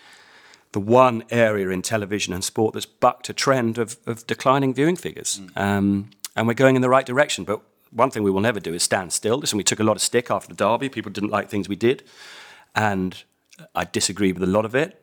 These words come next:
Speaker 1: I made the mistake of doing a bit of a Johnny Bairstow and saying to the Racing Post, "Critics make me tear my hair out," which is probably not the right thing to say. But we listened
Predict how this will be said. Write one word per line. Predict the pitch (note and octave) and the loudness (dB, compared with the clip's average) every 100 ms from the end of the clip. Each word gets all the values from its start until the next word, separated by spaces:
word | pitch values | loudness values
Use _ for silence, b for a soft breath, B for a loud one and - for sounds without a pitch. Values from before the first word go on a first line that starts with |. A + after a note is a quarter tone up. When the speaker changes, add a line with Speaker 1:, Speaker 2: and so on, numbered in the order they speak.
| - | -8
Speaker 1:
I | G2 | -2
made | G#2 F#2+ | 0 0
the | |
mistake | F#2+ - A#2 G2+ | -2 0 0 -2
of | E2+ | -2
doing | A#2 G2+ | 0 0
a | |
bit | A#2+ | -2
of | G2 | -2
a | |
Johnny | F2+ F#2+ F2+ | -2 -2 2
Bairstow | G2 F2+ - | 0 0 -4
and | F#2 | -2
saying | - A2 | 0 -2
to | - | -2
the | F#2+ | -2
Racing | F#2+ F#2 | -2 -2
Post, | F2 G2+ - | -2 -4 -4
"Critics | - G#2 - | -6 -6 -4
make | G#2 F2+ | -4 -4
me | F2 | -2
tear | A2+ | 0
my | F#2+ F2+ | 0 2
hair | A#2 F2+ | 0 0
out," | E2 E2 | -4 -8
which | |
is | G#2+ | -4
probably | - G#2 F#2+ | -2 -2 -2
not | G2 | -4
the | G2 | -2
right | F#2 F#2 | -2 -2
thing | F#2+ | -6
to | - | 0
say. | D3+ A#2 D#2+ | 2 2 2
But | - G#2 E2+ - _ B B B B B B B _ _ | 0 0 0 -14 _ B B B B B B B _ _
we | G#2+ A2+ | 0 4
listened | A#2 B2 A#2 A2 | 4 2 2 2